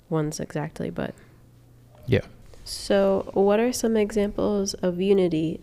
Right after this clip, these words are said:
Speaker 1: that you can think of?
Speaker 2: I guess what I think of, uh, when I think of unity is, um, um, other than relationships, um, friendships specifically, and also, like, what's it called? Relationships with,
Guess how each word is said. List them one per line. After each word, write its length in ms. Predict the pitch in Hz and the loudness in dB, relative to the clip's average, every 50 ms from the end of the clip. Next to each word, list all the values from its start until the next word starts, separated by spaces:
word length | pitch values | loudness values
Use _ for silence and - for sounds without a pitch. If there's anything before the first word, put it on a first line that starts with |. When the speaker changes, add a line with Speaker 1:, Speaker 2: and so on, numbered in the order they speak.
| - | -6
Speaker 1:
that 180 | - 180 170 - | -2 -2 0 0
you 160 | - 190 226 | 0 -2 -4
can 240 | 233 - - - 175 | -4 -4 -4 -4 -4
think 280 | - - - - - - | -4 -6 -6 -6 -6 -6
of? 140 | - - - - - - - - - - - - - - - - - - - - - - - - - - | -8 -8 -12 -18 -20 -20 -20 -20 -20 -20 -20 -20 -20 -20 -14 -12 -10 -10 -10 -10 -10 -8 -6 -6 -2 0
Speaker 2:
I 60 | - 110 | 0 2
guess 440 | 110 123 120 120 - - - - - - - | 4 6 6 6 4 2 -2 -4 -6 -2 2
what 100 | 113 113 | 4 4
I 60 | 113 | 4
think 240 | 110 - 120 113 - | 4 2 0 2 2
of, 300 | 113 110 107 - - - - - | 2 2 2 0 -4 -8 -4 0
uh, 280 | - 107 104 104 110 113 - - - | 2 2 2 2 0 -4 -6 -8 -6
when 120 | - 113 | -4 -2
I 40 | 110 | -2
think 180 | - - 110 110 | 0 2 4 4
of 80 | 104 | 4
unity 420 | 101 104 104 104 107 104 107 107 104 | 4 4 4 4 4 4 4 4 2
is, 280 | 104 104 104 110 113 | 2 2 0 -2 -2
um, 400 | 92 92 - - - - 107 113 - - - - | -2 -2 -2 -2 -4 -6 -6 -8 -8 -10 -2 4
um, 480 | - 120 104 98 98 90 92 90 92 - - - - - | 6 6 6 6 6 4 2 0 -2 -4 -6 -6 0 2
other 180 | 113 104 110 104 | 4 6 6 6
than 180 | 101 104 98 | 6 6 6
relationships, 720 | 95 95 92 92 95 - 107 - - 101 98 - - - - | 6 6 4 4 4 2 0 2 2 2 0 0 -4 -8 -4
um, 420 | - 92 95 90 87 87 87 98 - - - - | 0 2 4 4 2 2 -2 -4 -6 -10 -8 -2
friendships 460 | - - 90 101 - 107 107 - - | 0 2 2 2 2 0 0 0 -2
specifically, 680 | - - - - 110 104 110 110 - 110 110 110 120 - - - - - - | -6 -8 -4 -2 0 0 0 0 2 2 2 2 0 -2 -8 -16 -18 -6 0
and 80 | - 107 | 4 4
also, 280 | 101 101 - - 117 101 | 4 4 4 4 4 6
like, 220 | 92 95 95 - - - - | 6 6 4 2 -2 -6 -6
what's 160 | - - - | -4 -4 -4
it 40 | - | -2
called? 300 | - 92 92 95 - - - - - | 0 0 0 0 -2 -8 -14 -4 0
Relationships 560 | 107 110 104 - - 110 - 107 104 - - | 2 2 2 2 2 0 0 0 -2 0 0
with, 200 | 104 101 - | -2 -2 -2